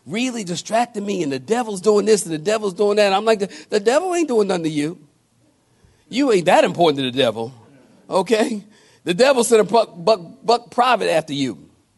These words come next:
'cause you ain't doing that much." Well, the devil can't be everywhere at once, but what he can be and what he can do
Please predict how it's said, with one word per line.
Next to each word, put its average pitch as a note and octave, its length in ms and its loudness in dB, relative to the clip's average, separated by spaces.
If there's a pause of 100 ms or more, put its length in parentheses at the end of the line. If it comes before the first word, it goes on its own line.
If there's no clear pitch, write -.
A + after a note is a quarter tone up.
(1500)
'cause D3+ 140 -10
you A3 100 0
ain't D3+ 160 2
doing A#2 220 -4
that G#2+ 140 -10
much." A#2 420 -14 (1400)
Well, D#3+ 120 -12
the F#3 80 -8
devil C#4+ 260 2
can't C#4 180 2
be A3+ 140 2
everywhere F#3+ 300 4
at D#3+ 80 2
once, A3 240 2
but E3 180 -4
what F#3 160 4
he E3 200 -10
can E4 540 0
be E3 380 2
and F3+ 100 -2
what F#3+ 120 2
he F#3+ 80 -2
can D#4+ 480 2
do F3+ 300 2